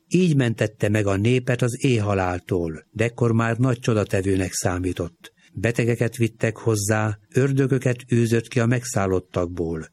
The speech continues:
Első életrajzírója leírta, hogy egy viharos éjszaka néhány társával a Szent Dénes templomba zarándokolt. A szél eloltotta a többiek fákjáit és gyertyáit. Az övé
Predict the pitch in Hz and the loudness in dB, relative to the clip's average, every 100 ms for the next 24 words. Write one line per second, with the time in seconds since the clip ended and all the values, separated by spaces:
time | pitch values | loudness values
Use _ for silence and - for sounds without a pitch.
0 | _ - 143 139 - 135 131 - 117 113 | _ 0 0 0 2 2 2 0 2 2
1 | 113 113 110 101 107 107 104 101 95 101 | 0 0 0 2 2 4 4 4 2 2
2 | 104 107 - 113 110 - - 104 95 123 | 2 0 0 -2 -2 -4 -2 0 2 0
3 | 160 139 107 - - 113 110 - 117 117 | 2 2 0 0 0 0 2 -2 0 -2
4 | 113 - 131 139 120 98 87 110 104 - | 0 0 2 2 2 0 -2 -2 -2 -2
5 | 113 104 104 117 123 123 - - - 131 | -2 0 0 0 0 -4 -6 -6 -2 -2
6 | 104 107 104 98 95 - 101 95 101 98 | -2 0 2 2 0 0 -2 0 0 0
7 | 95 101 95 92 90 - 92 82 - _ | 0 0 0 0 -2 -2 -4 -4 -10 _
8 | _ 113 - 131 135 139 131 127 113 107 | _ -4 2 2 2 0 0 2 2 0
9 | 98 101 98 107 101 98 95 - 98 98 | -2 -4 0 -2 0 -2 -2 -4 -2 -2
10 | 104 104 107 120 - - 123 110 107 92 | 0 0 2 0 -4 -4 -2 2 2 0
11 | - 92 85 82 - _ - 101 - 139 | -2 -4 -2 -6 -10 _ -4 -4 0 2
12 | 139 135 | 4 2